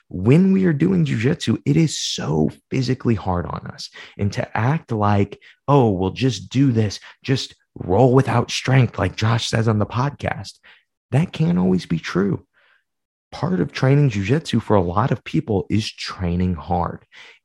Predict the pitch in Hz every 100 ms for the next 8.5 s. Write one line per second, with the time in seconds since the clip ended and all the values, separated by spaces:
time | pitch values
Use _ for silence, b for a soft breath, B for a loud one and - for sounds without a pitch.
0 | - 107 104 98 - 92 - 110 104 87
1 | 87 95 104 120 - 151 143 - 120 120
2 | - 98 80 101 123 - 131 - 123 120
3 | 113 123 147 117 80 80 87 b b _
4 | _ _ 92 101 107 - 107 120 110 98
5 | 110 147 151 _ _ _ _ - - 101
6 | 92 95 101 107 101 92 82 85 87 80
7 | _ _ _ _ _ _ - 98 104 120
8 | 98 85 76 80